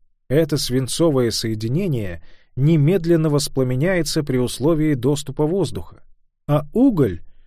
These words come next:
способен лежать без изменения целыми днями, неделями, месяцами, годами. В Геркулануме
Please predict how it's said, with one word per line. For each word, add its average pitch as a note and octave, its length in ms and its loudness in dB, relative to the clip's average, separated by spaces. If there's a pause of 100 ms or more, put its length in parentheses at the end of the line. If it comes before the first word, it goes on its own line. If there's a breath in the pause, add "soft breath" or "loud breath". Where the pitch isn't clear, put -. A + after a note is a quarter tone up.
способен E3+ 580 0
лежать D3+ 420 2
без B2+ 220 0
изменения C#3 640 0
целыми D#3 420 -2
днями, B2 600 -4 (280)
неделями, C3 840 2 (280)
месяцами, D3 680 2
годами. C#3 680 0 (800)
В A2 180 -4
Геркулануме D#3+ 1000 2